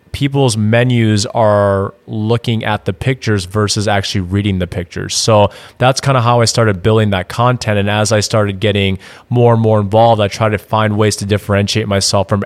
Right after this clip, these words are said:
every other food, uh, blogger or person that posts on food, just getting creative, making the food come to life, right? Like, for example,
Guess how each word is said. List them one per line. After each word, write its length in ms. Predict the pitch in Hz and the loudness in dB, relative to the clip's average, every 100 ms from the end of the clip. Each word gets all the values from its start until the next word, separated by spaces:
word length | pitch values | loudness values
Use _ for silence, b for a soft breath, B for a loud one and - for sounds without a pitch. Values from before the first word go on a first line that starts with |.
| - | -4
every 280 | 101 104 | -2 0
other 220 | 98 95 92 | 0 0 -4
food, 540 | - 110 104 101 95 B B B - | -2 0 2 2 0 B B B -6
uh, 520 | 101 98 92 92 95 | 0 2 2 0 -2
blogger 760 | 107 107 107 107 104 104 104 104 | -2 2 4 2 2 2 0 0
or 360 | 101 95 92 92 _ _ _ _ - | 0 2 0 -2 _ _ _ _ -10
person 260 | - 127 120 | -2 0 2
that 160 | 104 - | -2 0
posts 280 | 117 107 | -2 0
on 140 | 107 101 | 0 -2
food, 240 | - 110 | -2 0
just 160 | 104 - | -2 -2
getting 220 | 107 101 | -2 -2
creative, 340 | - 110 104 | -2 0 2
making 320 | 98 110 113 123 | 2 2 2 -2
the 80 | |
food 340 | 107 - 113 101 | -2 0 0 0
come 260 | - 104 | -2 0
to 80 | 98 | 0
life, 380 | 90 90 92 - | 0 -2 -4 -6
right? 200 | 92 95 | -4 -2
Like, 160 | 98 - | -2 -4
for 180 | 107 | -4
example, 600 | 101 92 101 92 101 95 | -2 0 0 0 2 0